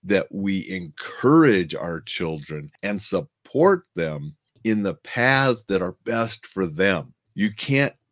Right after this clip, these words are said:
make your children go a certain path if it's not right for them. I could not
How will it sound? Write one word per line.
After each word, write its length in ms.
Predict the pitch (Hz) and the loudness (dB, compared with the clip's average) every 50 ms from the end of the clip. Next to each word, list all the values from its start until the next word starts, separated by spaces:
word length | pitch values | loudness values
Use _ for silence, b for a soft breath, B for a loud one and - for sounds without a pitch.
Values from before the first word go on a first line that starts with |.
| _ - | _ -16
make 640 | 117 101 95 95 104 110 123 143 156 151 147 _ - | -14 -10 -6 -2 2 4 4 4 4 2 -2 _ -8
your 200 | 98 92 95 90 | -4 -2 -2 -2
children 680 | - - - - 104 98 98 92 85 90 95 95 92 92 | -2 -6 -6 -2 0 0 0 0 -2 -2 -4 -2 -2 -4
go 320 | 87 - 101 101 107 104 | -4 -2 0 2 2 2
a 60 | 95 92 | 2 0
certain 440 | - - - 110 110 107 107 95 | -2 -4 -4 -4 -4 -4 -6 -10
path 580 | 82 - - - 95 92 107 107 110 107 107 - | -14 -14 -10 -4 -2 0 2 2 0 -2 -4 -8
if 80 | 85 85 | -10 -10
it's 200 | 82 - - 98 | -12 -12 -12 -10
not 280 | 101 95 87 - - | -10 -10 -10 -10 -12
right 320 | 78 82 85 92 95 78 - | -12 -8 -6 -6 -6 -6 -8
for 160 | - 90 78 | -12 -12 -12
them. 280 | 71 71 - - - - - - _ _ - | -12 -12 -16 -20 -20 -20 -20 -20 _ _ -6
I 160 | - 107 113 | -2 0 0
could 240 | 120 110 - 117 101 | 0 0 -2 -2 0
not 340 | 107 117 117 123 123 - | 2 4 4 4 4 2